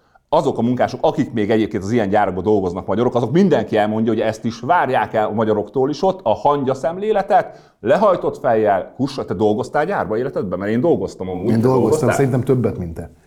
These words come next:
Speaker 1: Hát
Speaker 2: Az
Speaker 1: nem
Speaker 2: egész
Speaker 1: biztos
Speaker 2: életemet
Speaker 1: egyébként.
Speaker 2: végig dolgoztam.
Speaker 1: De, de,
Speaker 2: Szerintem
Speaker 1: de, de
Speaker 2: többet,
Speaker 1: ilyen
Speaker 2: mint te, de
Speaker 1: gyárakban
Speaker 2: ebből nem
Speaker 1: te
Speaker 2: nyissunk
Speaker 1: szalagban
Speaker 2: vitát.
Speaker 1: dolgoztál?
Speaker 2: Játszunk olyat,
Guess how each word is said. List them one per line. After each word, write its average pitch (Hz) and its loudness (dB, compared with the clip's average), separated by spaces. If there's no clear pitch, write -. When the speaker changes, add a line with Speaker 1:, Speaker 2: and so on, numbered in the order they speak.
Speaker 1:
Hát - -6
Speaker 2:
Az 170 2
Speaker 1:
nem - 4
Speaker 2:
egész 170 4
Speaker 1:
biztos 185 4
Speaker 2:
életemet 147 4
Speaker 1:
egyébként. 143 2
Speaker 2:
végig 147 6
dolgoztam. 156 4
Speaker 1:
De, 156 2
de, 156 -2
Speaker 2:
Szerintem 175 4
Speaker 1:
de, 151 2
de 156 2
Speaker 2:
többet, 156 2
Speaker 1:
ilyen 175 4
Speaker 2:
mint - 2
te, 190 6
de 185 2
Speaker 1:
gyárakban 185 4
Speaker 2:
ebből 185 4
nem 220 2
Speaker 1:
te 240 2
Speaker 2:
nyissunk 156 6
Speaker 1:
szalagban 180 4
Speaker 2:
vitát. 180 4
Speaker 1:
dolgoztál? 180 0
Speaker 2:
Játszunk 208 2
olyat, 127 2